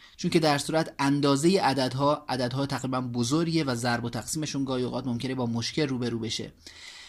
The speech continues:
چهار مدل سوال، اه، تمرینی توی کتابتون در قالب تمرینای کلاسی و تمرینای آخر فصل برای شما گذاشته که عملاً عمده سوالات رایج در آزمون‌های تشریحی هم همین چهار مدلی که داخل کتابتون هست، یعنی تقریباً تنوع دیگه‌ای نداره.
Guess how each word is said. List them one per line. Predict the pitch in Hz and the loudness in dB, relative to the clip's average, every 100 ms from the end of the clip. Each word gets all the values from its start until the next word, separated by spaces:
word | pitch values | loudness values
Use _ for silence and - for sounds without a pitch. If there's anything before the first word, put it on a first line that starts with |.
| - - | -10 0
چهار | 262 254 294 | 4 8 8
مدل | 262 233 202 180 | 8 4 4 4
سوال، | - 156 175 185 | 0 0 0 2
اه، | 185 185 - - - 143 135 | 0 -4 -10 -18 -6 -2 -2
تمرینی | 135 156 143 143 160 | 2 4 6 4 4
توی | 175 180 | 4 2
کتابتون | 170 156 151 143 143 139 | 2 2 2 0 0 -2
در | 127 | -2
قالب | 127 131 139 | -2 -2 -2
تمرینای | 139 123 127 135 | -2 0 0 -2
کلاسی | 139 120 120 120 135 | -2 -2 -2 -2 -4
و | 127 | -4
تمرینای | 120 123 | -2 -2
آخر | 117 123 | -4 -6
فصل | 117 131 123 | -4 -2 -2
برای | 123 123 | -2 -2
شما | 127 120 120 | -2 -2 -2
گذاشته | 123 117 113 - 113 117 - - | -4 -4 -4 -4 -6 -8 -12 -10
که | 214 | -6
عملاً | 214 214 240 254 - - _ | 0 2 4 2 -2 -20 _
عمده | 226 226 214 247 240 | 2 4 2 2 2
سوالات | 233 185 175 175 170 | 2 2 2 2 0
رایج | 156 160 160 196 156 | 2 4 6 6 6
در | 127 143 | 4 0
آزمون‌های | - 147 139 151 147 147 | 2 0 0 0 0 -2
تشریحی | 156 151 170 175 226 | -2 -2 0 0 0
هم | 233 | 0
همین | 185 294 277 | 2 4 4
چهار | 180 160 143 | 6 6 6
مدلی | 143 156 175 | 4 2 2
که | 170 | 0
داخل | 135 123 120 | -2 -2 -2
کتابتون | 120 117 113 120 | -2 -4 -4 -6
هست، | 110 95 - | -6 -6 -6
یعنی | 208 | -4
تقریباً | 190 185 185 196 226 | 2 2 0 -4 -6
تنوع | - 170 180 170 180 | -6 -2 -2 0 -2
دیگه‌ای | 170 180 220 226 | -2 -4 -4 -2
نداره. | 202 117 101 - | -2 -2 -6 -12